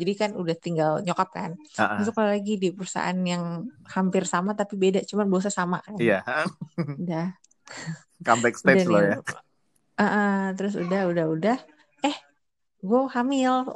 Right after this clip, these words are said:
Speaker 1: Maksudnya gue menikah dan hamil udah punya anak gitu kan.
Speaker 2: Heeh.
Speaker 1: Awalnya kan gue masih kayak gigih gitu loh. "Enggak, enggak, gue haru-, gue harus tetap kerja," gitu kan. "Gue mau makan
Speaker 2: Mm-mm.
Speaker 1: apa sama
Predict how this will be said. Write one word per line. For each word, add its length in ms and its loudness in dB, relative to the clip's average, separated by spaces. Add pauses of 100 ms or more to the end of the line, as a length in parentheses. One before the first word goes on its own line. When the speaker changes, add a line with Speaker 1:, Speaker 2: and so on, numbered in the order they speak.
Speaker 1:
Maksudnya 280 4
gue 120 2
menikah 300 0
dan 180 2
hamil 140 4 (100)
udah 80 -8
punya 220 0
anak 200 2
gitu 140 -4
kan. 220 -2 (140)
Speaker 2:
Heeh. 300 2 (460)
Speaker 1:
Awalnya 380 2
kan 160 -4
gue 100 0
masih 240 -2
kayak 180 -2 (260)
gigih 360 4 (120)
gitu 200 2
loh. 120 0
"Enggak, 200 4
enggak, 200 2
gue 140 2
haru-, 180 0 (100)
gue 160 4
harus 160 -2 (420)
tetap 280 -2
kerja," 300 2 (120)
gitu 180 -6
kan. 140 -4 (100)
"Gue 260 -2
mau 180 2
makan 160 -4
Speaker 2:
Mm-mm. 160 0
Speaker 1:
apa 120 -4 (200)
sama 180 0